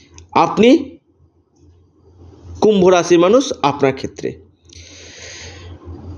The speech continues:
থার্ড হাউসে বৃহস্পতি অবস্থান করছে, সরাসরি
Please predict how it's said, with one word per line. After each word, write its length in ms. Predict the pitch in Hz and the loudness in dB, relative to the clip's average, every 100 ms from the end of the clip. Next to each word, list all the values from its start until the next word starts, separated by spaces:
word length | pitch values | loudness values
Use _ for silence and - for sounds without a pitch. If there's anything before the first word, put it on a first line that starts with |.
| - - - | -18 -14 -4
থার্ড 260 | - 185 233 | 0 2 4
হাউসে 380 | 247 247 254 247 233 - - - _ _ _ _ _ - 151 | 4 4 4 6 4 0 -10 -20 _ _ _ _ _ -6 0
বৃহস্পতি 460 | 208 214 233 233 | 2 2 2 2
অবস্থান 360 | 226 220 226 220 | 4 2 2 4
করছে, 200 | 214 220 | 4 0
সরাসরি 520 | - 170 208 214 202 | -4 0 0 2 0